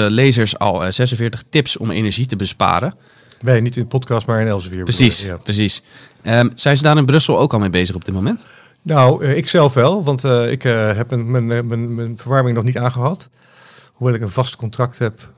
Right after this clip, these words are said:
Speaker 2: met mijn hu-, of een vast, ik betaal mijn huurbaas elke maand een bedrag voor, voor, voor de mazoet.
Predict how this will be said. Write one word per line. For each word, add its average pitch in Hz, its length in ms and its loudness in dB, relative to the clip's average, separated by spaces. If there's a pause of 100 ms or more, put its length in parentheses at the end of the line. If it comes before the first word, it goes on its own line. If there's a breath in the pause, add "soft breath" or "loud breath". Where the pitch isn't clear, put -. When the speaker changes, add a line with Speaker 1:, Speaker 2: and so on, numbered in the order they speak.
(160)
Speaker 2:
met 113 220 -2
mijn 101 240 2
hu-, 113 340 -6
of 123 120 -10
een 113 80 -8
vast, 127 200 -4
ik 123 120 -12
betaal 123 180 -2
mijn 117 120 0
huurbaas 120 500 0
elke 123 280 -8
maand 104 260 -4
een 107 80 -4
bedrag 104 360 -6
voor, 101 400 -6
voor, 104 400 -8
voor 110 160 -10
de 98 60 -6
mazoet. 107 480 0